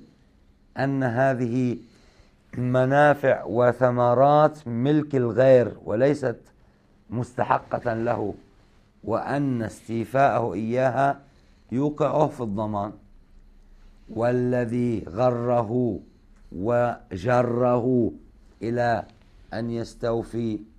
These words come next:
فيقع في الضمان هو المشتري، هو البائع، بتجهيله إياه وعدم إعلامه بأن ملك، هذا ملك الغير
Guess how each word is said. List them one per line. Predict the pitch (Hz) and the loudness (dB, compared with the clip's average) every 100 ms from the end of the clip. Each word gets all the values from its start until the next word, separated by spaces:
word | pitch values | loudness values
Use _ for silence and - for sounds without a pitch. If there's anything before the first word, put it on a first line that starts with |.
| _ - | _ -8
فيقع | 117 120 117 110 | -4 -4 -4 -6
في | - | -6
الضمان | 101 107 110 131 147 156 - _ - _ - - | -6 -6 -4 -4 -4 -8 -16 _ -20 _ -16 -6
هو | 113 | -4
المشتري، | 113 147 180 - 127 120 123 143 - | -2 -4 -4 -6 -4 -2 -2 -4 -6
هو | 123 | -4
البائع، | 117 110 160 156 - 135 147 - - _ - _ _ _ _ - | -2 4 4 4 2 -2 -4 -10 -20 _ -20 _ _ _ _ -10
بتجهيله | 95 - 127 95 107 175 202 170 | -8 -4 -4 -4 0 2 4 2
إياه | 139 110 131 127 123 120 107 - _ - - | 0 -2 -2 0 -2 -4 -8 -20 _ -16 -6
وعدم | 101 131 156 147 127 92 - | -2 0 0 -2 -4 -8 -8
إعلامه | 104 101 113 127 120 110 87 | -6 -6 -4 -4 -4 -6 -8
بأن | 92 85 110 104 98 | -6 -6 -6 -6 -6
ملك، | 117 117 - - - | -6 -8 -18 -20 -10
هذا | - 123 110 | -2 0 0
ملك | 117 113 | -4 -4
الغير | 113 104 123 143 | -4 0 0 0